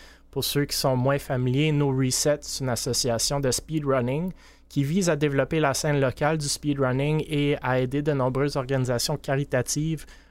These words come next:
en organisation, euh, en organisant des marathons et,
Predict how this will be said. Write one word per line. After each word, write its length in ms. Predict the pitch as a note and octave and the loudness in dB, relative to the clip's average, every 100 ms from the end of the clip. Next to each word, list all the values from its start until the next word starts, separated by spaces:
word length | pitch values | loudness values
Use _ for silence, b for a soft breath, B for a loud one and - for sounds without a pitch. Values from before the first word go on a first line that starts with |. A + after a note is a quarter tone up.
| - | -4
en 140 | B2 C3 | 0 2
organisation, 840 | B2+ C3 B2 B2 A#2+ - C#3+ C#3+ - | 2 0 2 2 0 0 0 0 -4
euh, 100 | A#2+ A2 - | -8 -8 -6
en 180 | A2+ B2 | -2 0
organisant 680 | C#3 C#3+ B2 A2+ B2 D#3+ E3 B B B | 0 0 0 0 0 -2 -4 B B B
des 140 | C3 C3 | -2 0
marathons 600 | C3 B2+ A#2 - C#3+ C#3 | 2 0 0 0 0 0
et, 300 | B2 B2 | 0 -2